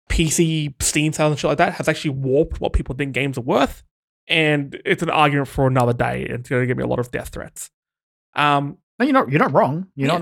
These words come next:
Speaker 2: not wrong
Speaker 1: we
Speaker 2: there.
Speaker 1: want better acting, we want better animation, we want better, better everything from our games, we want, like, known voice actors and stuff. That stuff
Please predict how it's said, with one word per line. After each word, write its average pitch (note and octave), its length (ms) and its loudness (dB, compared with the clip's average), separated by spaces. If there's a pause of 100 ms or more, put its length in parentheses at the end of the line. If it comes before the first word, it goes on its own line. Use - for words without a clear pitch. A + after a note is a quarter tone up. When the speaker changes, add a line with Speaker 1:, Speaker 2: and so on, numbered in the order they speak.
(100)
Speaker 2:
not - 20 -14
wrong C3+ 200 -2
Speaker 1:
we B3 140 4
Speaker 2:
there. A#3+ 100 2
Speaker 1:
want A#3+ 260 2 (180)
better F#3 260 2
acting, D3 400 0
we D3 100 2
want D#3 220 0
better C#3+ 160 2
animation, C3+ 560 -2
we C#3+ 80 2
want C#3+ 220 -2
better, D#3 320 0 (160)
better E3+ 260 0
everything D3+ 400 2
from D#3 120 -2
our D3 60 0
games, D3+ 280 0
we E3+ 40 0
want, C#3+ 160 -2
like, C#3+ 200 -4
known C3+ 400 2
voice C3+ 280 0
actors D3+ 220 -2
and D3+ 60 -2
stuff. G3+ 140 -2 (340)
That F3+ 200 0
stuff - 320 2